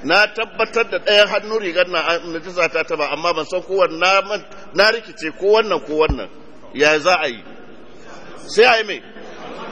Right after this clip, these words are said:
Sai a wanke hannaye guda biyun duka shi kenan. Ta rikitar kenan. Ba ma zancen an huta bane, shine daidai.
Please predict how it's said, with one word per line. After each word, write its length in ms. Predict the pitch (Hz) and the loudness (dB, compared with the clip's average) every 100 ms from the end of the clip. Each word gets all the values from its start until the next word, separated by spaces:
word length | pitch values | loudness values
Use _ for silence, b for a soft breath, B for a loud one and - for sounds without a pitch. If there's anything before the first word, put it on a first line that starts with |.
| - | -4
Sai 120 | 247 254 | 4 4
a 100 | 214 | 4
wanke 220 | 220 190 | 0 -6
hannaye 300 | 180 180 165 | -6 -6 -6
guda 220 | 143 151 | -6 -6
biyun 180 | 151 151 | -6 -8
duka 180 | 147 127 | -10 -12
shi 140 | - 98 | -14 -16
kenan. 480 | 104 - - - - - - - - - - - - - - | -16 -18 -20 -20 -20 -20 -20 -20 -20 -20 -20 -20 -20 -18 -8
Ta 140 | 160 | -4
rikitar 340 | 175 175 175 165 | -4 -6 -8 -8
kenan. 280 | 98 90 107 | -10 -6 0
Ba 120 | 131 | 2
ma 140 | 240 | 0
zancen 320 | 269 180 180 175 | -2 -4 -6 -6
an 120 | 175 | -8
huta 220 | 180 143 | -6 -6
bane, 200 | 131 110 - - | -6 -12 -16 -18
shine 300 | 165 208 139 | -14 -10 -8
daidai. 340 | 135 139 139 | -6 -6 -8